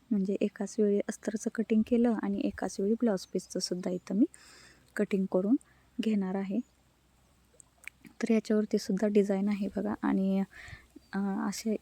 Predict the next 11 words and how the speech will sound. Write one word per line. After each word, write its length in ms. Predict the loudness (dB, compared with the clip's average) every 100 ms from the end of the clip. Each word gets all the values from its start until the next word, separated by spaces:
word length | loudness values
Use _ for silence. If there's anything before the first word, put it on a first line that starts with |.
| 2
एक 240 | 2 0
साईडला 400 | -2 -2 0 2
जर 160 | 4 6
डिझाईन 400 | 6 4 2 0 -2
असली 260 | -4 -6
तर 160 | -8 -6 -4
कटिंग 300 | 0 0 0
करताना 460 | -2 -4 -4 -4 -2
काळजीपूर्वक 720 | -2 -2 -2 -4 -2 0 0 -4 -12 -20 -6 -2
कटिंग 280 | 2 0
करा, 260 | 0 -2